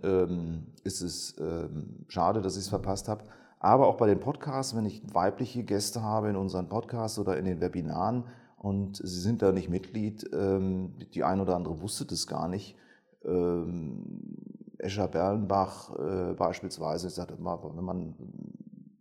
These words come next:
Frau ist in der Industrie, bei den Fondsfrauen mal vorbeizugucken, ähm, halte ich nicht für einen Fehler.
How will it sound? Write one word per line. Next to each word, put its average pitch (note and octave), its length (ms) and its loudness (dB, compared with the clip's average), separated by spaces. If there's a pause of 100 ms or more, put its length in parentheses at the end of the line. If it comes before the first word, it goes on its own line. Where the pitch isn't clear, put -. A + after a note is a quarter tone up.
Frau E2+ 340 2
ist G#2 220 0
in F2 80 -6
der F2+ 220 0
Industrie, F#2+ 600 -2 (320)
bei F2+ 100 0
den E2 120 -2
Fondsfrauen F#2+ 540 2
mal G2 120 2
vorbeizugucken, F#2+ 1000 -2
ähm, F#2 280 0
halte F2 180 -2
ich E2+ 80 -6
nicht F#2 140 -4
für - 100 -6
einen D#2 80 -6
Fehler. C#2 360 -8